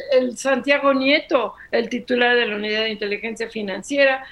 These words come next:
todos los banqueros que se reunieron con él, los nom-, los presidentes del Consejo Mexicano de Negocios, me llama muchísimo la atención que no lo haya entendido López Obrador este tema, este, y que,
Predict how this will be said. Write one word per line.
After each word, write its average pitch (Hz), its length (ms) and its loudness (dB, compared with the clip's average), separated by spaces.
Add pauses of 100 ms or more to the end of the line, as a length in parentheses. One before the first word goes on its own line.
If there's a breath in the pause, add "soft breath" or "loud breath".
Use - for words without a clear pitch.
(200 loud breath)
todos 269 200 6
los 226 160 -2
banqueros 247 420 0
que - 40 -16
se 214 140 -4
reunieron 220 380 -4
con 214 200 -6
él, 247 160 -2
los 240 120 -2
nom-, 240 220 -6
los 208 300 -4
presidentes 226 560 -4
del 208 140 -2
Consejo 233 400 -8
Mexicano 220 420 -6
de 208 80 -2
Negocios, 208 540 -8 (320 loud breath)
me 214 120 -2
llama 254 400 0
muchísimo 277 540 -4
la 202 140 -4
atención 220 440 -6
que 208 120 -6
no 202 160 -4
lo - 80 -2
haya 196 180 -4
entendido 196 460 -4
López 196 320 -10
Obrador 185 240 -2
este 175 240 -8
tema, 208 400 -6 (380 loud breath)
este, - 300 -6
y 269 140 -4
que, 269 580 2